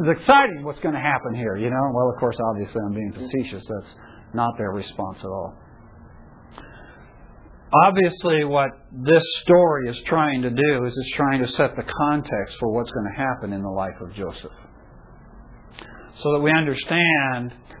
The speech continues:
from a human perspective why what happened, happened. Of course, from a divine perspective, that's an entirely different story. But what we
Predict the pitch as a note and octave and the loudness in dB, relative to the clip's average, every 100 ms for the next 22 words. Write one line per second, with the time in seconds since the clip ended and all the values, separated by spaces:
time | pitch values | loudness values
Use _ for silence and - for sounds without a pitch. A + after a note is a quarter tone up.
0 | - C3 B2 - G3+ A3 C#3+ A#2 A2+ - | -4 -2 -2 2 4 4 2 -2 -6 -6
1 | - G#2 - G2 E2 - - - - A2 | -4 -4 -2 -6 -6 -10 -20 -20 -12 2
2 | A#2+ G#2+ F#2+ F2 - A#2 A2 A#2 G#2 F#2+ | 4 4 0 -8 -6 -2 0 0 -2 -2
3 | F2+ - G2+ - - - - - - - | -10 -6 -6 -6 -16 -20 -20 -20 -20 -20
4 | - - - B2 - A#2+ A2+ A2 B2 E3 | -20 -12 0 0 2 -2 -2 -2 2 2
5 | D#3+ C#3+ A#2 - G#2 A#2+ A2+ A2+ - A2+ | 0 -4 -8 -4 -2 -2 -2 -2 -2 -4
6 | G2+ - A2+ G#2 G2 G2 G2 F#2+ - B2 | -4 -2 -2 -2 -6 -6 -10 -14 -4 -2
7 | G2+ F2 - - - - - - - - | -2 -6 -14 -20 -20 -20 -20 -20 -20 -20
8 | - - - - B2 C3+ C#3+ C3 | -20 -20 -20 -6 -2 2 2 0